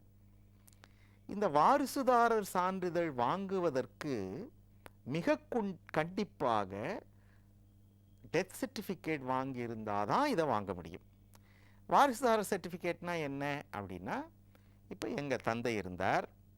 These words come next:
எங்க தந்தை இறந்துட்டார். எங்க தந்தைக்கு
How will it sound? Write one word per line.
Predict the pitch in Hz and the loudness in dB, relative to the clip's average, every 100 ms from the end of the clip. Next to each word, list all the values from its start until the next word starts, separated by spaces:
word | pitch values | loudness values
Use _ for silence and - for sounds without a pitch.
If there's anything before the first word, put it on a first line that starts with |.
| - - - | -20 -20 -20
எங்க | - 139 131 | -10 -6 -4
தந்தை | 113 110 185 123 | -2 -2 -2 -2
இறந்துட்டார். | 98 92 - 90 - - - - - - - - | -2 -4 -4 -4 -4 -16 -20 -20 -20 -20 -20 -14
எங்க | 117 110 | -10 -6
தந்தைக்கு | - 98 95 87 - 104 180 | -2 -2 -4 -8 -8 -8 -6